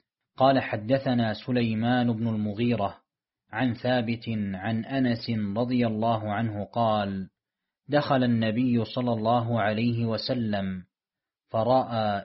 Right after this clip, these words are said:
ابنا لأبي طلحة يقال له أبو عمير، وكان له نغير يلعب به،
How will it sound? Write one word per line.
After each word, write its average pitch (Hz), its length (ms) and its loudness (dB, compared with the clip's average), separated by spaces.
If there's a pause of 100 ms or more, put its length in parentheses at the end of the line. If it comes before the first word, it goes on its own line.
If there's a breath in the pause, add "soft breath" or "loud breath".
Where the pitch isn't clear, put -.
ابنا 113 340 -2
لأبي 107 680 -4
طلحة 120 520 -2
يقال 107 680 -2
له 110 480 -2
أبو 113 380 -4
عمير، 107 560 -2 (800)
وكان 135 460 0
له 120 460 2
نغير 117 520 0 (200)
يلعب 110 420 0
به، 98 340 -6